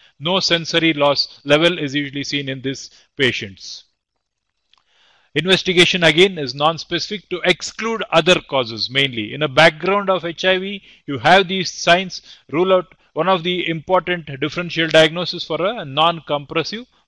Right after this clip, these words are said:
myelopathy. M R I spine, cord swelling with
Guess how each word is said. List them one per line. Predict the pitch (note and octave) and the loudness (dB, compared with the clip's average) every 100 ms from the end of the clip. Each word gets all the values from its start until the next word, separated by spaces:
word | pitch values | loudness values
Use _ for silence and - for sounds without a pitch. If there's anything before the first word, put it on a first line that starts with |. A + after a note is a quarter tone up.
| C3+ | 2
myelopathy. | C#3+ C3+ B2+ A2 G2+ A2+ - _ _ | 4 4 2 -4 -12 -14 -16 _ _
M | D3 E3 | -4 2
R | F3 | 4
I | F3 | 4
spine, | E3 - F3 G#3 G3 - | 2 -2 -2 -2 -6 -4
cord | E3 E3+ E3 | 4 4 4
swelling | - E3+ E3+ F#3 D#3 | -2 -2 -2 -4 -4
with | D3+ | -6